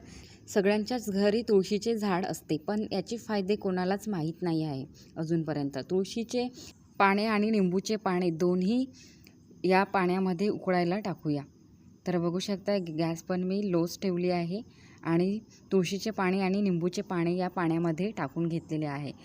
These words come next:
दहा ते पंधरा मिनटं या पाण्यामध्ये आपल्याला असं उकळू द्यायचे आहे पाने. तुळशीचे पाने आणि, अ, निंबूचे पाने या पाण्यामध्ये तोपर्यंत उकळू द्यायचे आहे, थोडेसे पकू द्यायचे आहे, जोपर्यंत या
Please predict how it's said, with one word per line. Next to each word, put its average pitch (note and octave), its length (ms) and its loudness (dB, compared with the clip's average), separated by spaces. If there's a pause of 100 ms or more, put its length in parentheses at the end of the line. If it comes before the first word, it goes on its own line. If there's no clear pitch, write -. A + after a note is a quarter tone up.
(320)
दहा G3 300 2
ते C4+ 80 -2
पंधरा G3 320 0
मिनटं G#3 280 0
या G#3 140 -2
पाण्यामध्ये F#3 520 -2
आपल्याला F3 400 -2
असं F3+ 340 -4 (540)
उकळू G3+ 300 -2
द्यायचे F#3+ 380 2
आहे F3 240 0
पाने. F3 380 0 (580)
तुळशीचे G#3 440 0
पाने G3+ 340 0
आणि, G#3+ 320 -2 (720)
अ, F3 200 -2
निंबूचे F#3 460 -2
पाने G3 380 -2
या G3+ 140 -2
पाण्यामध्ये F#3 720 -2 (500)
तोपर्यंत G3+ 480 0
उकळू G3+ 340 0
द्यायचे F#3 420 2
आहे, F#3 400 -2 (540)
थोडेसे F#3 340 0
पकू F#3+ 320 0
द्यायचे F#3+ 380 2
आहे, F3 340 0
जोपर्यंत F3 540 0
या F#3 220 0